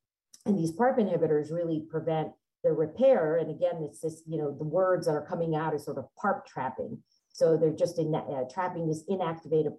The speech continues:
parp onto these single strand breaks. And then you're like, "Oh boy, I think this cell's in trouble." So now you have an increase in the double strand break of these replicating s-, cells.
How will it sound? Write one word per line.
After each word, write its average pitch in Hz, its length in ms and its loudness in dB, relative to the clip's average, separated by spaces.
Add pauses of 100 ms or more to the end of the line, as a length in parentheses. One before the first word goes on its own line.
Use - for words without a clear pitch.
parp 160 300 -2
onto 156 320 -4
these 139 180 -10
single 185 220 -2
strand 147 340 -6
breaks. 135 320 0 (320)
And 156 80 0
then 214 140 4
you're 185 140 6
like, 156 240 2
"Oh 165 100 6
boy, 165 300 2
I 143 40 0
think 160 200 -4
this 156 160 -6
cell's 127 260 -4
in 135 80 -10
trouble." 156 380 2
So 151 120 -10
now 143 160 -4
you 165 140 2
have 143 80 2
an 147 100 -4
increase 175 520 0
in 135 80 -10
the 139 80 -6
double 302 260 2
strand 147 380 0
break 139 280 2
of 151 140 -4
these 147 140 -8
replicating 151 540 -2
s-, - 420 -10
cells. 147 420 0